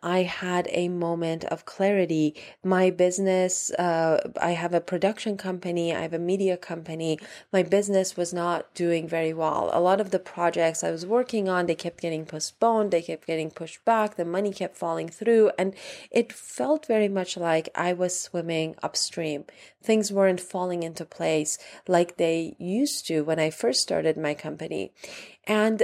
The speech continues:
so whenever that happens, whenever things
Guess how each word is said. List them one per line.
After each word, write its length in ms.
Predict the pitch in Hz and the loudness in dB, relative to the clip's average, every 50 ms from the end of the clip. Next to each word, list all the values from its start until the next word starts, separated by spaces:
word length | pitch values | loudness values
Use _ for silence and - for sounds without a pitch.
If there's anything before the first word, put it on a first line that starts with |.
| - - | 0 0
so 420 | - - - - 240 233 233 226 | -2 -2 2 2 4 4 6 4
whenever 840 | 226 208 214 208 208 208 - - - - 233 269 285 320 320 311 269 | 4 4 4 4 4 2 0 -6 -4 -4 -4 -2 0 2 2 2 2
that 180 | 240 220 214 208 | 2 0 0 -2
happens, 640 | 196 - - 185 185 - - 180 165 160 165 175 | -4 -8 -10 -10 -10 -8 -6 -6 -6 -6 -6 -4
whenever 520 | 185 180 180 - - - 196 208 247 247 233 | -4 -4 -4 -4 -4 -4 -4 -2 -2 -2 -2
things 600 | 233 _ - 214 202 208 214 220 214 208 202 | -4 _ -2 0 2 2 2 0 0 -2 -6